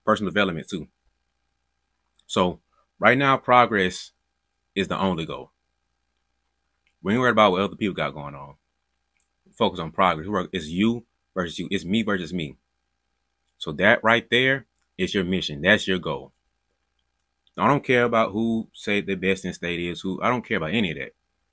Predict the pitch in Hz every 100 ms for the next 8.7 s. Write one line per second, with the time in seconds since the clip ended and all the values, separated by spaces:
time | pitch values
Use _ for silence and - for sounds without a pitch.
0 | _ - 104 113 117 117 113 107 80 92
1 | 90 87 87 80 78 - 57 50 _ _
2 | _ _ _ _ _ _ _ 101 113 -
3 | 101 98 92 95 - 101 107 107 107 98
4 | - 113 113 87 104 101 - 98 95 95
5 | 98 92 _ _ _ 80 73 78 73 73
6 | 98 110 107 - - - 104 98 95 110
7 | 98 82 85 - - 78 67 67 _ -
8 | 123 120 82 113 90 71